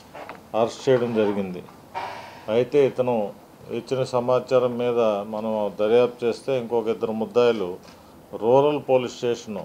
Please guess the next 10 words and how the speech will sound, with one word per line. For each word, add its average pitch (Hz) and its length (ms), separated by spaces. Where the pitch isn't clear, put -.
మన 104 200
అచ్యుతాపురంలో 117 1120
ఒక 113 180
హనుమాన్ 131 400
టెంపుల్ని 123 720
పది 113 180
రోజుల 127 300
క్రితం 117 400
దొంగతనం 120 480
చేసినట్లు, 117 600